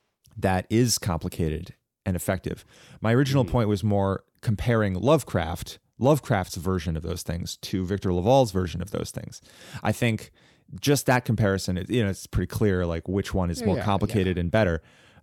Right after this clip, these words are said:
Speaker 1: Um,
Speaker 2: Well, I think the
Speaker 1: or
Speaker 2: interesting
Speaker 1: the,
Speaker 2: thing
Speaker 1: the
Speaker 2: is,
Speaker 1: Red
Speaker 2: like,
Speaker 1: Hook
Speaker 2: calling
Speaker 1: versus this book.
Speaker 2: complicated better. Like, I don't know if I would necessarily
Speaker 1: Yeah,
Speaker 2: always
Speaker 1: well,
Speaker 2: agree
Speaker 1: I
Speaker 2: with
Speaker 1: just
Speaker 2: that.
Speaker 1: mean, I just mean, like, um, uh,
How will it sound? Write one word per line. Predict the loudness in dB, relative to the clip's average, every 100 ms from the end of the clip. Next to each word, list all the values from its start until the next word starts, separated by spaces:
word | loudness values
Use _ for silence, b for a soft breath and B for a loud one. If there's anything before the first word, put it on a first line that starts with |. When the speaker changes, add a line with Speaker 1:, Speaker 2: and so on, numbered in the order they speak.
| -2
Speaker 1:
Um, | 0 0 -2 -6 _ _ _ _ _ _ _ _ -2
Speaker 2:
Well, | 2
I |
think | 2 2
the | 4
Speaker 1:
or | 6
Speaker 2:
interesting | 6 6 2 2
Speaker 1:
the, | 2
Speaker 2:
thing | 4
Speaker 1:
the | 6
Speaker 2:
is, |
Speaker 1:
Red | 8 8
Speaker 2:
like, | 8
Speaker 1:
Hook | 6
Speaker 2:
calling | 6 4
Speaker 1:
versus | 4 2 0
this | 0 0
book. |
Speaker 2:
complicated | -2 -2 -2 -4 -8
better. | -8 -10 -10 -14 -16 _ _ _ _ _ _ _ _
Like, | -2
I | 2
don't | 2 2
know | 2 2
if | 2
I | 0
would | 0
necessarily | -2 -6 -6 -4 -4 0 4
Speaker 1:
Yeah, | 6 6
Speaker 2:
always | 6
Speaker 1:
well, | 4 2
Speaker 2:
agree | 0
Speaker 1:
I |
Speaker 2:
with | 0
Speaker 1:
just | 0 0
Speaker 2:
that. | 2
Speaker 1:
mean, | 2 2 0 0
I |
just | 0 2
mean, | 2 2
like, | 2 0 -6 _ _ _ -4
um, | -2 -2 -2 -6 -10 -18 _ _ _ _ _ _ _ _ _ _ _ _ _ _ _ _ _ _ _ -8
uh, | -4 -2 -4